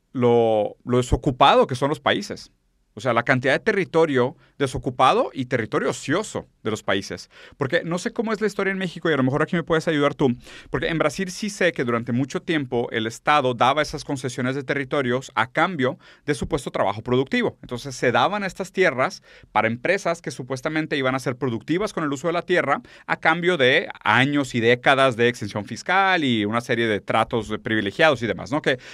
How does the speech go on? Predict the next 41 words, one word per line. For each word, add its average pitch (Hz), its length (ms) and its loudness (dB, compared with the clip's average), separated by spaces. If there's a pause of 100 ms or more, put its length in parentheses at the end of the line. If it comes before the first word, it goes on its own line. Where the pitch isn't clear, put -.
(100)
que 147 100 0
es 127 80 0
parecido 156 500 2
a 160 60 6
la 113 220 6
neoliberalización 120 800 4
del 131 160 -2
territorio 123 460 0
que 127 80 -4
seguramente 117 400 0
se 123 80 -2
dio 110 80 2
en 113 80 2
el 107 40 -4
resto 107 220 -6
de 113 60 2
Latinoamérica. 101 400 -4 (460)
En 165 160 4
México, 240 520 -2
o 180 80 -8
sea, 143 200 -4 (160)
cuando 151 200 0
hablamos 165 360 0
de 190 180 0
densidades 156 540 -2
de 170 80 -4
población, 143 680 0
espacios 139 440 -4
desocupados, 127 920 2 (160)
o - 40 -20
sea, 165 100 -2
¿qué 190 160 -2
tan 220 260 -2
viable 175 540 0
es 156 100 -4
pensar 147 520 0
que 139 140 -10
cada 135 220 0
mexicano 135 420 -2
fuera 131 380 2
dueño 131 540 0